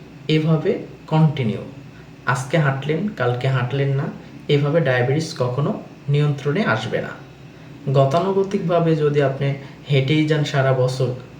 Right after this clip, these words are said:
তবুও কাজ হবে না। আপনাকে হাঁটতে হবে নির্দিষ্ট সময়, নির্দিষ্ট একটি টাইম করে কন্টিনিউ। সুতরাং আমার সকল শুভাকাঙ্ক্ষী ডায়াবেটিস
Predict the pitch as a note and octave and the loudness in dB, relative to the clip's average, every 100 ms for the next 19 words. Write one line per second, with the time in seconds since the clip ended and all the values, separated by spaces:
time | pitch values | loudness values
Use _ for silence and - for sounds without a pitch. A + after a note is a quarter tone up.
0 | - D#3+ D#3+ D3 A2 G#2+ A#2+ G2 - - | 0 4 6 4 4 2 0 -2 -4 -8
1 | - - - - - - - A#2+ B2 D3 | -12 -18 -20 -20 -20 -20 -8 -4 -2 -2
2 | C#3+ E3 D#3 C3+ - D#3+ D3+ D3+ A#3+ - | -2 0 0 -2 -2 0 2 2 -2 -4
3 | - - C#3+ C#3+ C3+ D#3 - - E3 - | -16 -4 2 2 2 0 0 -2 -2 0
4 | D#3 D#3 F3 G#3+ - - - D3+ D3 C#3+ | -2 0 0 -2 -8 -18 -2 0 2 0
5 | E3+ - D#3+ C3+ C#3 B2 A2+ A#2 B2 C3+ | -4 0 2 2 0 -2 0 2 2 0
6 | - D3 G3 - - - - - D#3+ D#3+ | 0 2 2 0 -8 -18 -12 0 4 6
7 | C#3+ A2 G#2+ - - - - - - - | 4 0 -4 -10 -18 -20 -20 -20 -14 -6
8 | F#3 F3 F#3 E3+ G#3+ - - - C3 C3+ | -4 2 4 6 2 -4 -10 -4 2 2
9 | C#3 - D#3 D3+ E3+ E3 - D#3+ D#3+ E3 | 2 0 -2 0 0 0 0 0 2 2
10 | E3 D#3+ - D#3+ D3 C3 B2 B2+ C#3 D3+ | 2 0 0 -2 0 2 4 4 4 0
11 | - | -4